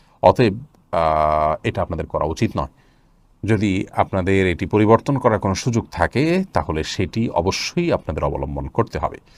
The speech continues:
এরপরে মাজহারুল ইসলাম জানতে চেয়েছেন, হারানো টাকা কি করব? মালিককে অনেক খোঁজাখুঁজির পরেও পাই নাই। যদি পরিমাণ অনেক অল্প হয়, আপনি গরিব হলে আপনি নিজে খেয়ে ফেলতে পারেন অথবা অন্য কাউকে দান করে দিতে পারেন, আর যদি অনেক বেশি হয় তাহলে যথেষ্ট খোঁজাখুঁজি করার পর, যথাযথ উপায়ে খোঁজাখুঁজি করার পর, গি-,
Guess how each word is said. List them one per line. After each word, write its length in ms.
এরপরে 280
মাজহারুল 320
ইসলাম 200
জানতে 240
চেয়েছেন, 280
হারানো 320
টাকা 260
কি 140
করব? 300
মালিককে 380
অনেক 260
খোঁজাখুঁজির 420
পরেও 260
পাই 200
নাই। 140
যদি 160
পরিমাণ 300
অনেক 200
অল্প 220
হয়, 260
আপনি 220
গরিব 240
হলে 100
আপনি 160
নিজে 160
খেয়ে 160
ফেলতে 240
পারেন 220
অথবা 180
অন্য 140
কাউকে 260
দান 160
করে 140
দিতে 140
পারেন, 240
আর 140
যদি 240
অনেক 280
বেশি 220
হয় 200
তাহলে 220
যথেষ্ট 380
খোঁজাখুঁজি 400
করার 220
পর, 200
যথাযথ 340
উপায়ে 240
খোঁজাখুঁজি 400
করার 160
পর, 180
গি-, 140